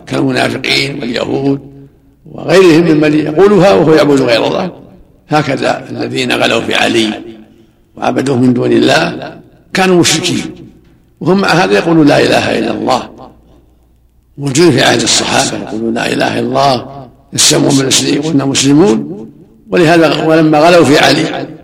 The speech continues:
وقالوا: "إنه الله"، ودعوه من دون الله وجعلوه إلها مع الله، كفروا <clears throat> وقتلهم علي نفسه، وأجمع الصحابة جميعا على قتلهم، بل رضي الله عنه ما، ما، ما قتلهم بالسيف، بل خد لهم الأخاديد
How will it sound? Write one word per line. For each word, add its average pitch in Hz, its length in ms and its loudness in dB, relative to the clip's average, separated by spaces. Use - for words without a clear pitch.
وقالوا: 147 360 2
"إنه 139 320 4
الله"، 151 380 4
ودعوه 135 360 2
من 143 140 4
دون 139 220 2
الله 156 580 -2
وجعلوه 147 600 -4
إلها 151 240 4
مع 160 220 0
الله، 160 260 -2
كفروا 143 400 -4
<clears throat> - 520 -2
وقتلهم 196 500 2
علي 196 160 4
نفسه، 214 560 -2
وأجمع 151 400 2
الصحابة 147 420 0
جميعا 147 440 4
على 135 140 -2
قتلهم، 123 480 -6
بل 120 100 -2
رضي 120 260 0
الله 131 340 0
عنه 160 160 0
ما، 175 420 0
ما، 185 220 4
ما 170 220 2
قتلهم 156 440 2
بالسيف، 139 440 2
بل 139 140 2
خد 156 500 -2
لهم 165 260 4
الأخاديد 160 720 0